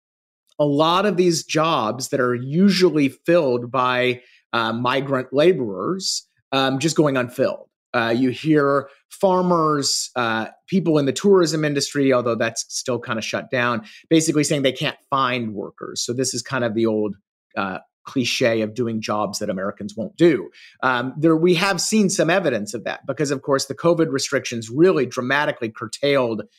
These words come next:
um, uh, immigration over the last year, and there's, there's been some evidence that, that, that has just left to unfilled jobs, not any real major boost for, for low-wage labor in the United States. Um,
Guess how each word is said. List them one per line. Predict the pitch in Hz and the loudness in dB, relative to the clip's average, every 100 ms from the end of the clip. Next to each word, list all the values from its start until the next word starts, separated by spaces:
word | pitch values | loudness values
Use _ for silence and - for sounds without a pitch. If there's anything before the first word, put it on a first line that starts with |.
| _ _ - | _ _ -4
um, | 120 107 101 95 _ 107 | -2 -2 -4 -8 _ -10
uh, | 104 101 - _ | -8 -8 -12 _
immigration | 175 156 135 135 135 - 87 - - | 0 2 2 2 2 -2 -6 -10 -8
over | 123 127 | -2 -2
the | 113 | 0
last | 120 107 - | -2 -4 -6
year, | 135 170 165 156 147 | 0 4 4 4 0
and | 131 127 | -4 -2
there's, | 120 117 - - | -2 -2 -4 -4
there's | 127 120 | -4 -4
been | 127 113 | -4 -8
some | - 120 | -4 -2
evidence | 113 110 107 113 | -2 -4 -6 -10
that, | - | -4
that, | 113 110 _ 127 | -4 -4 _ -4
that | 123 - | -4 -2
has | 131 120 | -4 -2
just | 123 117 | -6 -2
left | 127 117 - | -4 -4 -4
to | 113 110 - | -4 -4 -2
unfilled | 151 139 127 - - 139 120 110 107 - _ _ | 0 0 -4 -8 0 2 2 0 -6 -10 _ _
jobs, | - 117 85 123 - | -2 0 0 -6 -4
not | 127 127 | -2 0
any | 120 117 | 0 0
real | 117 110 | 0 0
major | 113 113 113 | 0 -2 -4
boost | 101 110 101 - | -4 -2 -2 -4
for, | - 92 90 _ | -6 -4 -4 _
for | 113 | -6
low-wage | 107 107 101 95 90 - | -4 -2 -2 -4 -8 -10
labor | 113 104 95 | -4 -4 -4
in | 85 | -8
the | 92 | -12
United | 71 - | -14 -16
States. | - - - _ - - - - | -18 -20 -20 _ -20 -20 -10 0
Um, | 139 139 | 0 0